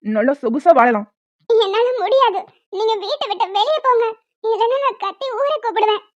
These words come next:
Speaker 1: நானும் போனா போது பொண்ணாச்சுன்னு பொறுமையா சொல்லிட்டு இருந்தா நீ என்னடி ஓவரா பண்ற? எங்க கத்தி ஊரை கூப்பிடு பாப்போம்.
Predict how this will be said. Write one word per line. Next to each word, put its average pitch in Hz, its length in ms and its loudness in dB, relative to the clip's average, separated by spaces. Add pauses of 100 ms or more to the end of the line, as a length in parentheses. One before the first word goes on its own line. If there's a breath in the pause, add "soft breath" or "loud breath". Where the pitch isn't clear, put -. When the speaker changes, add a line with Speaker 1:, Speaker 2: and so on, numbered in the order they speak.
(160)
Speaker 1:
நானும் 220 360 -4
போனா 262 280 2
போது 226 280 -2
பொண்ணாச்சுன்னு 269 500 -2
பொறுமையா 285 260 2
சொல்லிட்டு 247 220 -2
இருந்தா 302 140 0 (340)
நீ 220 140 0
என்னடி 262 280 2 (240)
ஓவரா 311 280 0
பண்ற? 226 180 0 (200)
எங்க 233 220 0 (260)
கத்தி 240 280 -4
ஊரை 302 220 0
கூப்பிடு 330 240 -4
பாப்போம். 339 220 -4